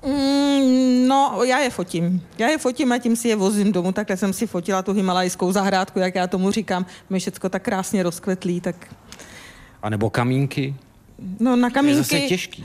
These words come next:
Speaker 1: no, na kamínky je expert můj muž, ten je schopnej táhnout z pirinu dvou, dvoukilovej, nebo pětikilovej, nebo desetikilovej, to byl, vej, desetikilovej šutr a,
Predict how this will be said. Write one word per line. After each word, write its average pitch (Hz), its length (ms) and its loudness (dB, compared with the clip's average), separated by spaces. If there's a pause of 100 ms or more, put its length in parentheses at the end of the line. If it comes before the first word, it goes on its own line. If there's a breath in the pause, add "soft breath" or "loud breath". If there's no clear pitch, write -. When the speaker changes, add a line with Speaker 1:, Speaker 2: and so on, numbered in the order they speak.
Speaker 1:
no, 262 140 2
na 269 120 2
kamínky 269 380 0
je 294 120 0
expert 269 480 -4
můj 285 200 2
muž, 254 260 2
ten 240 140 0
je 247 140 2
schopnej 262 580 0 (380 loud breath)
táhnout 247 440 2
z - 60 -12
pirinu 254 540 2
dvou, 220 520 0
dvoukilovej, 233 560 2
nebo 226 100 2
pětikilovej, 247 600 2
nebo 226 120 2
desetikilovej, 240 840 0
to 226 120 -2
byl, 208 220 0
vej, 214 280 0
desetikilovej 247 880 0
šutr 226 340 -4
a, 190 340 -2